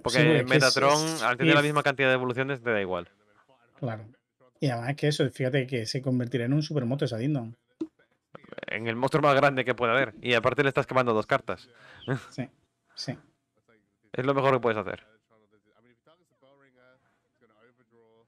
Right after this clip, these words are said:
Speaker 1: La quema de recursos y la quema de recursos.
Speaker 2: Mata a Dindon, mata a Dindon, Asia. Yo creo que sí. ¿No?
Speaker 1: Va, va a quedarse sin mesa.
Speaker 2: Mata a la otra.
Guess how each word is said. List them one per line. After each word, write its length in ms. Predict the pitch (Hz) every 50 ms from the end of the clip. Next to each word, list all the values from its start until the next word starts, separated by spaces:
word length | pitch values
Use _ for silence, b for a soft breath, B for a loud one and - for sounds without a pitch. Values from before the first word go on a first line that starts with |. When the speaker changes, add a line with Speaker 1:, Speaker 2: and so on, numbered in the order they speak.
| _ _ _ -
Speaker 1:
La 140 | 113 113 117
quema 240 | - 165 165 165
de 60 | 156 147
recursos 440 | 139 135 - 170 175 156 156 131
y 40 | 131
la 80 | 127 120
quema 180 | - 123 113
de 60 | 107 107
recursos. 580 | 107 98 - 98 95 92 98 92 - - - _ _ _ _ _ _ _ _ _ _ _ _ _ _ _ -
Speaker 2:
Mata 160 | 143 139 147
a 20 |
Dindon, 220 | 139 135 127 123 123
mata 140 | 143 156 170
a 20 |
Dindon, 340 | 151 131 117 117 117 113 123
Asia. 320 | 135 139 - 123 110 110 _ _ _ _ _ -
Yo 80 | 170 170
creo 100 | 170 143
que 80 | 127
sí. 240 | 120 - 127 117 113 _ _ _ _ _ _ _ _ _ _ _ _ _ _ _ 277 247 220 220 220 220 _ _ _ _ _ _ _ _ _ _ _ _ _ _ _ _ _ _ _ _ -
¿No? 140 | - 185 -
Speaker 1:
Va, 160 | 113 - - -
va 180 | 123 120 135
a 40 | 151
quedarse 300 | - 196 196 180 165 156
sin 180 | 143 139 120 117
mesa. 380 | 147 151 - - - - - _ _ _ _ _ _ 151 147 _ _ 139 _ _ _ _ _ _ _
Speaker 2:
Mata 220 | - 135 127 127 123
a 20 |
la 140 | 110 107 110
otra. 260 | 117 127 120 113 -